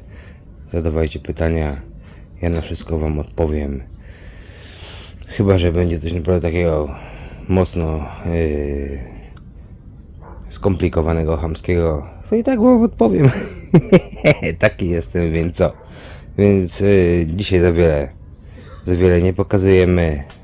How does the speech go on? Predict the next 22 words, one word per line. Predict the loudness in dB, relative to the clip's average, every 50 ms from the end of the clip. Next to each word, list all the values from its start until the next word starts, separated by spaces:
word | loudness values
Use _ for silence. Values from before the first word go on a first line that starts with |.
| -20 -20 -20 -20 -20 -20 -20 -20 -20 -8 -2
Pytamy, | -2 0 0 2 0 0 0 -2 -4 -6 -10
pytamy, | -6 -2 0 0 2 2 0 -2 -4 -8 -12 -18 -16
pytamy | -10 -6 -4 -4 -2 -2 -2
i | -4
odpowiadamy. | -4 -6 -4 -4 -4 -4 -4 -6 -8 -10 -10 -8 -6
Także | -4 -2 -2 -2 -2
co? | -4 -8 -12 -12 -16 -20 -20 -20 -20 -20 -20
Trzymajcie | -16 -10 -4 -2 0 0 0 0 -2 -2
się, | 0 0 0 0 -2 -6 -14 -20 -20 -20 -20 -20 -20 -20 -20 -18 -12 -8
zbierajcie | -6 -2 0 2 2 2 2 0 -2 -2 -4 -6
się | -6 -4 -2 0 0
<laughs> | 0 0
na | 0 -2
jutrzejszy | 0 -2 -2 -4 -4 -4 -4 -2 -2 -2 -2
odcinek. | -2 -2 -4 -4 -2 0 0 0 -2 -4 -8 -16 -16 -16 -16 -16 -10 -2 2
Jutro | 4 4 4 4 2 -2 0
będzie | 0 0 0 0 -2
grubo, | 0 0 0 0 0 -2
mówię, | -2 -2 -2 -2 -2 -4 -6 -8
czterdzieści | -12 -8 -4 -4 -2 0 0 0 0 -2 -4 -8 -8
kilo | -4 -2 -2 -2 -4
fantów, | -4 -4 -4 -2 -2 -2 -2 -4 -6 -6 -8